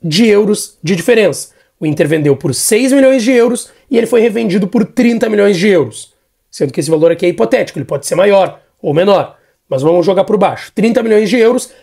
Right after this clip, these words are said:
a diferença, vinte e quatro milhões de euros. O Inter tem vinte por cento de plusvalia. Vinte por cento em cima dessa diferença, desses vinte e quatro milhões de euros. É esse o tipo de negócio que o Inter aguarda.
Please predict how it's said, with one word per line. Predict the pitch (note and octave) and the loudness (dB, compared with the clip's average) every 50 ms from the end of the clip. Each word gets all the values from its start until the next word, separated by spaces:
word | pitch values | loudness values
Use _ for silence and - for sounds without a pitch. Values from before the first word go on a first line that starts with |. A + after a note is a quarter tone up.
| _ - | _ -4
a | - A#3 | -2 -2
diferença, | G3+ G3 G#3 - B3+ A3 G#3+ A3 A3+ - C4+ B3+ - _ _ _ | -2 -2 0 0 0 2 2 0 0 0 -2 -4 -4 _ _ _
vinte | - D3+ E3 G#3 A3+ A3+ - - | -4 -2 0 0 0 0 -2 -6
e | G#3+ | -6
quatro | - - G#3+ G3 G3 - G#3 G3+ | -2 -2 0 0 -2 -2 -2 -2
milhões | G#3 G3 F#3 F3+ F#3 F#3 | 0 0 2 2 2 0
de | D#3+ F#3+ A3 | 0 0 2
euros. | G#3 G3+ G#3 G#3+ - - - _ _ _ | 2 2 2 -2 -4 -10 -16 _ _ _
O | - G#3+ G#3 | -4 -2 -2
Inter | G3+ - A#3+ G3+ - | -2 -2 -2 -4 -2
tem | A#3 G#3+ G3+ | -2 -4 -2
vinte | F3+ D#3+ D3+ G3+ G#3+ A3 A3 A3 - | -2 -2 -2 0 0 -2 -2 -4 -8
por | - - B3 E3+ | -6 -4 -2 -2
cento | - - G#3+ F#3+ F#3+ - F3+ | -2 0 -2 -2 -2 -2 -6
de | E3+ | -8
plusvalia. | F3+ - G3 E3+ D#3 A3 A3 G#3 G3 - - - - _ _ _ - | -6 -4 -2 0 0 0 0 2 0 -2 -2 -6 -12 _ _ _ -10
Vinte | D#3+ C3+ E3+ G3 G3 - | -4 -2 -2 -2 -4 -4
por | - A3+ F#3+ | -6 -6 -6
cento | F#3 - G3 F3 E3+ F#3 | -4 -2 0 0 0 0
em | F#3+ E3+ | -4 -6
cima | - - F3+ E3+ F3+ F3+ F3+ - - _ _ - | -4 -2 -2 0 0 0 -2 -4 -8 _ _ -8
dessa | E3+ D3+ F3+ F3 E3+ E3+ - - | -2 0 0 0 0 0 -4 -6
diferença, | - - G#3 F#3+ F3 D#3+ E3 E3 - F3 D3+ - _ _ _ - | -4 -2 0 0 0 0 -2 -4 -4 -6 -8 -8 _ _ _ -8
desses | E3 C#3 C3 F#3 F3+ F3+ - F#3+ D#3 C#3 | -4 -2 0 2 2 0 -2 -4 -6 -6
vinte | D#3+ E3+ E3 - | -6 -6 -6 -6
e | - | -6
quatro | - F3 D3+ D#3 D#3+ D#3+ | -4 -4 -4 -4 -6 -6
milhões | D#3 D3+ D3+ D#3 D3+ | -2 0 0 0 2
de | D3+ G3 | 0 0
euros. | C3+ A2+ A2 - - - _ _ _ _ | -2 -4 -6 -14 -18 -20 _ _ _ _
É | - F#3 | 0 2
esse | F#3+ G#3 B3 C4+ - - | 4 4 2 2 0 -2
o | A#3+ | -4
tipo | - C#4 G#3+ G3 | -2 -4 -4 -2
de | G3+ | -2
negócio | A#3+ B3 A3+ A3+ A3 G#3+ - - | -2 0 0 0 0 0 -2 -4
que | - | -4
o | A3 | -2
Inter | G#3 G3+ - A#3+ | -2 -2 -2 -2
aguarda. | A3 A3 G3+ G#3 F3+ E3 C3 A#2 - | -2 0 0 2 2 0 -2 -4 -8